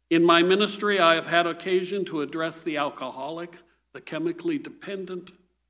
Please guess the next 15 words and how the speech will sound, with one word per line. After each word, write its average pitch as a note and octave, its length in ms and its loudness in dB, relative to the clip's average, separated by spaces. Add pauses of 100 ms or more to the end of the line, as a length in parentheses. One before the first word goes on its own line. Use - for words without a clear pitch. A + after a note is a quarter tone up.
the C#3+ 80 -8
gambler. B2 600 -10 (1400)
And D3+ 140 4
I E3 140 6
have F3 140 2
spoken G#3+ 580 0
to E3+ 80 -4
countless G3+ 640 0
folks - 500 -4 (320)
whose G3 200 0
sins A3 560 2
and D#3+ 280 2
wrongs G3+ 680 4 (340)
seem F3+ 400 0
smaller C#4 960 2